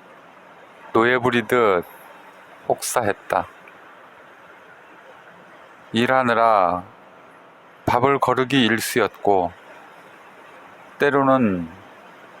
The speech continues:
잠까지 줄였다. 몸을 마치 뇌를 쓰고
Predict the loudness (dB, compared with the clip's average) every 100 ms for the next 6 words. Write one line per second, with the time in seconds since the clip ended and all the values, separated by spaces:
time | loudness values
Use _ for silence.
0 | -20 -20 -8 -4 -2 -2 -2 0 -2 -2
1 | -2 -2 -8 -8 -10 -20 -20 -20 -20 -20
2 | -20 -20 -20 -20 -20 -20 -20 -20 -20 -20
3 | -20 -20 -20 -4 0 2 4 2 2 0
4 | -6 -18 -20 -20 -20 -20 -20 -20 -20 -20
5 | -20 -20 -20 -20 -20 -10 -2 -2 -2 -2
6 | 0 2 2 0 0 -2 2 4 4 4
7 | 4 4 0